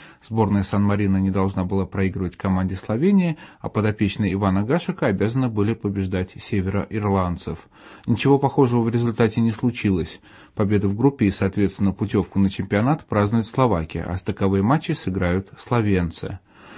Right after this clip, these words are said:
Именно словакам и уготовила судьба стать главными могильщиками чешских надежд. Они победили чехов в Праге, а потом не позволили чешской дружине увезти три очка из Братиславы.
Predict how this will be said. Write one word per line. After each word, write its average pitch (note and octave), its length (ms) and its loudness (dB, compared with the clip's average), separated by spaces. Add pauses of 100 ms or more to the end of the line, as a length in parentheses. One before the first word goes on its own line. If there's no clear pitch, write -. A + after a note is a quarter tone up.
(160)
Именно D3+ 260 4
словакам D3+ 580 4
и - 20 2
уготовила G#2+ 520 2
судьба G2+ 380 0
стать G#2+ 300 -2
главными G#2+ 480 2
могильщиками G2+ 840 0
чешских - 560 -2
надежд. A2 500 0 (420)
Они A#2 200 4
победили G#2+ 480 2
чехов F#2+ 380 -2
в - 20 -20
Праге, F3+ 320 4
а - 40 0
потом C#3 300 2
не D#3+ 80 4
позволили A#2+ 520 2
чешской A2 380 -2
дружине G#2+ 440 0
увезти G2 400 0
три G#2 160 0
очка F#2 480 -2
из G#2 160 -4
Братиславы. F#2+ 840 -2